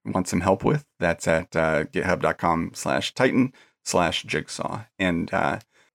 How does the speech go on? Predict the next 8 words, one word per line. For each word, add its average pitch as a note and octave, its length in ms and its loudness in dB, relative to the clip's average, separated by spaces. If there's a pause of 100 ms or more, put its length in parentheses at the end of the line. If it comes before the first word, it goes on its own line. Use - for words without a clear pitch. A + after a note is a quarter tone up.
(180)
it, G#2+ 100 -10 (180)
there's, G2 500 6
like G2+ 180 4
I F#2 60 4
said, F2+ 440 4
uh, E2+ 240 -10
we, F#2+ 320 0
we F2 380 0